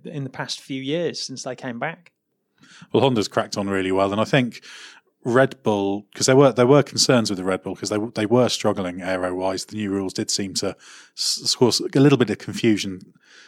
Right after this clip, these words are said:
Speaker 2: that they were trying to get on top of, but I think the, the front wing they introduced in Austria has made a difference. It's always very, very hard to say what's changed, but there's a, there's a reasonable chance that it's all down to the, the whole f-, management of the front wheel wake and the interaction of the,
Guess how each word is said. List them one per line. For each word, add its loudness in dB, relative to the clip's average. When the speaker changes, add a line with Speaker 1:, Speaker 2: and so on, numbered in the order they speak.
Speaker 2:
that -2
they 0
were 0
trying -2
to -4
get -2
on -6
top -2
of, -10
but -6
I -2
think -4
the, -2
the -14
front -2
wing -6
they -4
introduced -6
in -6
Austria -4
has -6
made -4
a -18
difference. -6
It's -4
always 4
very, 0
very -2
hard -4
to -4
say -4
what's -6
changed, -6
but -6
there's -4
a, -6
there's -4
a -6
reasonable 0
chance -8
that -12
it's -4
all -6
down -4
to -6
the, -4
the -6
whole -2
f-, -18
management -8
of -16
the -6
front -8
wheel -4
wake -6
and -16
the -6
interaction -10
of -20
the, -10